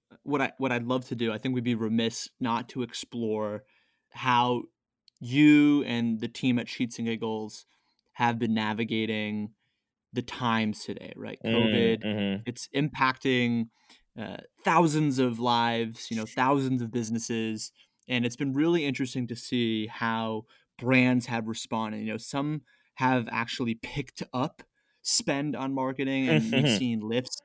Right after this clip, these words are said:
Speaker 1: in some categories. We've seen other businesses go complete hundred percent pause
Speaker 2: Mm-hmm.
Speaker 1: on all things business. So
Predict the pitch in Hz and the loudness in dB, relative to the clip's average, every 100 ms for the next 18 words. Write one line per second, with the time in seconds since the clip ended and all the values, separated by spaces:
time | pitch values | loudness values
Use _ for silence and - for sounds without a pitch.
0 | - 117 - 156 - 156 151 147 147 147 | -6 -4 -2 -4 0 -2 0 0 2 0
1 | 131 120 - 123 117 113 _ _ - 131 | 0 -2 -2 -2 -2 -4 _ _ -4 0
2 | 143 151 151 - _ - 135 135 123 151 | 2 2 2 -4 _ -2 -2 -2 -4 0
3 | 143 131 - 120 113 110 _ - 120 - | 0 -2 -6 -4 -2 -6 _ -6 -6 -6
4 | - - 139 143 120 127 120 127 127 110 | -18 -4 -2 -2 -4 -6 -4 -6 -6 -10
5 | - - 107 107 120 156 - 104 107 95 | -10 -6 -2 -2 -2 -4 -4 -2 0 0
6 | 92 120 - 113 123 - 131 127 131 127 | 0 -2 -2 -4 -4 -4 -6 -4 -4 -4
7 | 156 151 117 117 | -6 -6 -6 -8